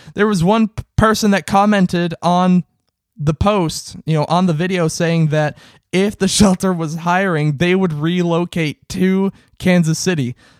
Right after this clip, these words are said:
And, uh, turns out the shelter was hiring. So I really wonder if that person truly relocated. You know, I wonder if they were that dedicated and really wanted to go there that much. That'd be awesome if they did.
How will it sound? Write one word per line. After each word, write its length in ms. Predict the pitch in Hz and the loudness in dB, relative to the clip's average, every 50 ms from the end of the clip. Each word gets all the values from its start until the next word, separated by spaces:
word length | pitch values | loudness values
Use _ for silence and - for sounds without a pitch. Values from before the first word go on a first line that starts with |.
| _ _ - | _ _ -8
And, 320 | 131 131 131 131 127 127 | -6 -4 -2 -2 -2 -2
uh, 180 | 135 131 131 131 | -2 -4 -4 -6
turns 300 | - - 165 165 175 165 | -6 -4 -2 -2 0 0
out 200 | 180 170 165 - | -2 -2 -4 -4
the 60 | 160 | -6
shelter 400 | - - 175 170 170 - 175 165 | -6 -4 -4 -6 -6 -4 -6 -6
was 340 | 160 160 175 190 196 180 - | -4 -4 -6 -6 -6 -8 -10
hiring. 500 | - - 208 208 202 175 139 120 117 131 | -10 -8 -6 -4 -2 -2 -2 -2 -2 -2
So 220 | - - 165 156 - | -2 -2 -2 0 0
I 140 | 202 233 269 | 0 0 0
really 340 | 226 202 240 247 247 247 | 2 2 2 2 0 0
wonder 280 | 240 226 240 240 240 240 | 0 0 0 0 0 0
if 140 | 233 233 - | 0 -2 -2
that 180 | - 240 233 - | -4 -6 -4 -4
person 340 | 240 220 226 - - 226 214 | -4 -4 -4 -4 -4 -4 -4
truly 340 | - 226 214 214 202 226 | -2 -2 -2 -2 -2 -4
relocated. 680 | 214 208 226 226 220 220 220 220 - 185 170 151 147 139 - _ _ _ _ _ _ _ _ _ _ _ _ _ _ _ _ _ _ _ - | -4 -4 -4 -4 -4 -4 -4 -4 -4 -4 -2 -2 -4 -6 -8 _ _ _ _ _ _ _ _ _ _ _ _ _ _ _ _ _ _ _ -2
You 160 | 139 156 170 | 0 0 2
know, 280 | 175 185 190 202 208 208 | 2 2 2 2 0 0
I 80 | 170 175 | 0 0
wonder 260 | 180 190 208 208 214 | 0 2 2 2 0
if 100 | 208 196 | 0 -2
they 140 | - 196 196 | -2 -2 0
were 140 | 196 202 190 | 0 0 0
that 240 | 185 196 202 175 - | 0 0 -2 -2 -2
dedicated 480 | 196 185 - - 220 202 202 214 185 | -4 -4 -4 -4 -4 -4 -4 -2 -2
and 180 | 180 156 147 135 | -2 0 0 0
really 220 | 151 160 175 180 | -2 -2 -2 -2
wanted 280 | 180 175 180 180 180 170 | -2 -2 -2 -2 -4 -4
to 60 | 196 | -6
go 160 | 156 175 180 180 | -4 -4 -4 -4
there 200 | 175 185 185 180 | -4 -4 -4 -4
that 160 | 190 190 170 | -4 -4 -2
much. 320 | 190 214 214 170 - - _ _ _ _ _ | -2 -2 -4 -4 -6 -10 _ _ _ _ _
That'd 160 | - 120 143 151 | -8 -6 -4 -2
be 220 | 160 151 147 - _ - | -2 -2 -2 -4 _ -8
awesome 380 | 127 143 175 175 - 190 185 190 | -6 -4 -4 -2 0 0 0 0
if 100 | 175 - | 0 -2
they 140 | 190 190 | -2 -4
did. 340 | 185 160 196 214 196 143 120 | -2 -2 -2 -2 -4 -4 -6